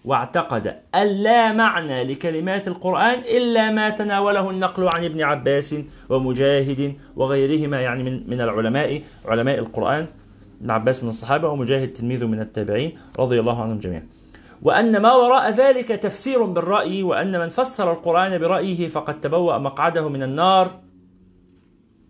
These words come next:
وهذا حديث صحيح. فيفهم إن من تفسر القرآن برأيه، آه، فقد تبوأ مقعده من النار، معناها إنه ما يحقش لحد يفهم أي حاجة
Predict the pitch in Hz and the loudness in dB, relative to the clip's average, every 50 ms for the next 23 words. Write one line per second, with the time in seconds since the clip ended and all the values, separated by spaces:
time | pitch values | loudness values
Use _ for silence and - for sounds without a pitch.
0 | _ _ _ _ - 113 117 117 117 - 127 113 131 139 120 123 113 113 110 - | _ _ _ _ -4 -2 0 0 0 0 -2 -2 -2 -2 -2 -4 -4 -4 -6 -10
1 | - _ - - 117 113 160 175 185 180 - - - _ _ _ _ _ _ _ | -16 _ -6 -4 -2 2 4 4 2 2 -2 -8 -16 _ _ _ _ _ _ _
2 | _ _ _ _ _ _ _ _ _ _ _ _ _ _ _ - - 156 208 277 | _ _ _ _ _ _ _ _ _ _ _ _ _ _ _ 2 4 6 6 6
3 | 262 - 202 220 233 233 220 - - - _ _ _ _ - 151 165 165 160 156 | 4 2 2 2 2 2 0 -4 -10 -16 _ _ _ _ -4 -4 -2 -2 -2 -2
4 | 156 151 151 151 - - - _ _ - 139 147 156 143 147 131 220 214 - 214 | 0 0 0 -2 -4 -8 -14 _ _ -6 -4 -4 -4 -4 -2 -2 -2 0 0 0
5 | 180 185 - 175 147 190 214 196 175 196 220 202 202 190 165 135 - - - _ | -2 0 0 0 0 2 2 2 2 2 4 4 2 2 0 -4 -8 -14 -20 _
6 | _ _ _ _ _ _ _ _ - - 139 139 127 104 113 131 127 131 139 - | _ _ _ _ _ _ _ _ -4 0 2 2 2 2 0 -2 -2 -4 -4 -4
7 | 165 160 - 185 208 190 185 175 - 190 208 220 196 190 202 226 262 262 220 185 | -4 -2 0 0 2 2 2 0 0 0 0 0 0 0 0 0 2 2 2 0
8 | 185 202 233 240 240 214 214 214 208 208 196 190 196 196 - 277 - 226 220 - | 0 2 2 0 0 0 0 0 0 2 2 2 2 4 2 2 2 2 -2 -2
9 | 208 196 - 254 202 185 233 254 247 - 220 214 - - 247 262 240 226 - 247 | -2 0 0 0 0 0 -2 -2 -2 -2 -4 -4 0 2 2 2 2 2 2 2
10 | 262 254 233 269 269 | 4 4 4 2 0